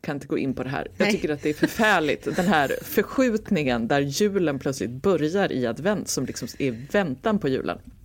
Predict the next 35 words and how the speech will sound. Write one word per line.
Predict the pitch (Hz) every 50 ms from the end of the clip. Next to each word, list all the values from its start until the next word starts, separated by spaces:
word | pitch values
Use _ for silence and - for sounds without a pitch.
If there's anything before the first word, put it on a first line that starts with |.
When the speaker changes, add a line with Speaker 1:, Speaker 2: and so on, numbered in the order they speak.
| - - - - - -
Speaker 2:
Okej. | - - -
Speaker 1:
Hur | 294 247
som | - 233 190
helst, | 120 - - -
det | 247
är | 269
fortfarande | 240 285 262 240 - 247 226 226 226
jul, | 208 220 175 123 - - - -
för | 180
det | 196
är | 185 170
Speaker 2:
Eh, |
Speaker 1:
tretton | 175 180 - - 147 151
Speaker 2:
du | - -
Speaker 1:
dagar. | 220 220 220 202 160 -
Speaker 2:
har | 180
starka | - - 240 214 190 - 196
känslor | 190 - 180 156 135 151
Speaker 1:
Ja. | 143
Speaker 2:
om | 139
konstiga | - - 160 147 135 - - - 131
saker, | - 151 151 143 - - 123 131 -
men | 147 175 190 185 156 -
jaha, | 180 196 247 302 - - - - - -
please | - - 277 277 294 254 196
Speaker 1:
Ja. | 202 233 240 226
Speaker 2:
carry | - - 254 220 226 202 196 190 - -
on. | 185 156 135 127 135 160 175 208 233 269 269 294 262 - - - - - - - - - - - 208 220 202 185 190
Speaker 1:
Japp, | 196 233 294 294 - _ - - _ -
och | - 226 247 220 - 220
jag | 226 226 220 208 202 202 -
ska | - - 226 208
därför | 175 175 160 151 151 - 165
prata | 147 - - 165 151 139 135 - - 123 -
om | - _ - 143 131 127 120 127 131